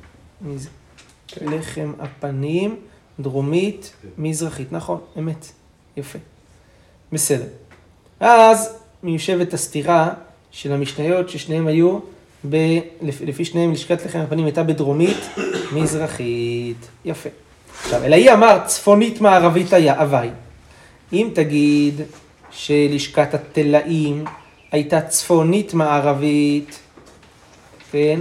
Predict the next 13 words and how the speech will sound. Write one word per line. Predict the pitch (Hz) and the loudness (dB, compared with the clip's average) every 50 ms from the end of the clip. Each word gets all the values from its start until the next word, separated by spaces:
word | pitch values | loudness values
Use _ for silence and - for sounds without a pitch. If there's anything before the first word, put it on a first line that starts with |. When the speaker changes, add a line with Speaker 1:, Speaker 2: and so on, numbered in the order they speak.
| - - - - - - - - - - - _ - - - - - _ _ - - | -6 -10 -16 -20 -20 -20 -20 -20 -20 -20 -20 _ -20 -20 -20 -20 -20 _ _ -2 4
Speaker 1:
אז | 156 156 160 156 151 147 - - | 6 8 8 8 6 2 -4 -8
סוף | - - - - 208 202 208 | -8 -4 2 4 4 4 4
סוף | - - 214 202 - | 4 4 4 4 4
מהי | 202 196 202 202 190 | 2 2 2 2 2
תירוצא | 202 208 196 202 190 - 208 202 | 2 0 0 0 -2 2 2 2
דלחם | 196 196 202 196 185 185 208 202 | 2 2 0 0 -2 -2 -2 -2
הפנים? | 190 170 - 208 220 254 247 180 123 - - - - _ _ _ _ _ _ _ _ _ _ _ _ _ _ _ _ _ _ _ - _ _ _ _ - _ _ _ _ _ _ - | 0 2 2 2 2 2 -2 -4 -4 -6 -12 -20 -20 _ _ _ _ _ _ _ _ _ _ _ _ _ _ _ _ _ _ _ -20 _ _ _ _ -20 _ _ _ _ _ _ -4
אז | 160 156 147 147 | -2 -2 -2 0
מה | 165 185 196 196 202 202 196 202 | 0 0 4 4 6 6 4 4
נגיד | 196 196 180 208 185 202 | 0 0 -2 -2 0 0
על | 196 | 0
הסתירה | 185 180 - - 185 180 208 208 | 0 -2 -4 -4 2 4 4 4
של, | 202 - 170 165 151 | 4 2 -2 -2 -2